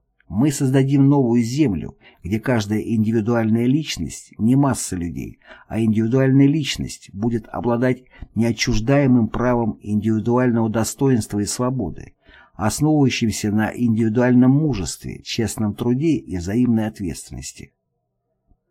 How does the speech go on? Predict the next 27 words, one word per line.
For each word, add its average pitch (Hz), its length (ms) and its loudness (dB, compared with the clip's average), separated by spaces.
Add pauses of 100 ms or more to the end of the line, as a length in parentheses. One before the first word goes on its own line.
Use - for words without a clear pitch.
(500)
Фолкнер 139 560 0
говорил 113 480 2
это 104 200 -4
через 104 320 -4
сто - 180 -4
лет 120 280 0
после 104 260 -6
выхода 107 380 -4
в - 40 -8
свет 131 340 -2 (360)
коммунистического 117 920 0
манифеста, - 800 0 (480)
однако 127 460 -2
сам 160 300 -2
он 127 120 2
не 113 160 4
увидел 131 380 2
и - 180 -8
не 113 120 0
осмыслил 120 640 -2
родство 107 540 -4
ранней 98 400 -2
американской 98 640 -8
мечты 123 540 -2 (340)
и 104 100 -6
марксистской 107 720 -2
теории. 78 720 -6